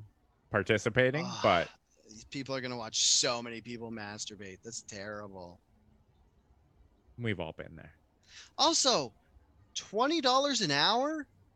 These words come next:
Speaker 2: That's not very much.
Speaker 1: I mean, it's not, considering, you know, twenty dollars an hour to, like, do labor, like, no, but twenty dollars an hour to sit on a fucking seesaw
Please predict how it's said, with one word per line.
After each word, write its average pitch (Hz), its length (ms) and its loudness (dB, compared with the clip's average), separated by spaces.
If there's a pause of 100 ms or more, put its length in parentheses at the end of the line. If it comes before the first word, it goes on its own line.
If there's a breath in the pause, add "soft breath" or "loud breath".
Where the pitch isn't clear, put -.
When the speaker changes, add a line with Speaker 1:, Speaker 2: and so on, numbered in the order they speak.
(340)
Speaker 2:
That's 277 200 -6
not 392 140 -4
very 349 220 0
much. - 600 -4 (160)
Speaker 1:
I 254 60 -2
mean, 311 180 0
it's 302 220 0
not, 320 280 8
considering, 294 680 4 (200)
you 190 220 0
know, 131 260 8
twenty 262 260 4
dollars 262 380 10
an 202 80 6
hour 180 420 12
to, 170 140 4
like, 131 380 6 (680)
do 139 340 6 (160)
labor, 117 720 4 (100)
like, 95 380 4
no, 107 520 6
but 123 100 2
twenty 156 240 4
dollars 151 420 10
an 131 80 2
hour 135 240 8
to 120 100 2
sit 135 400 2
on 120 180 4
a 104 40 2
fucking 110 480 2
seesaw 165 640 2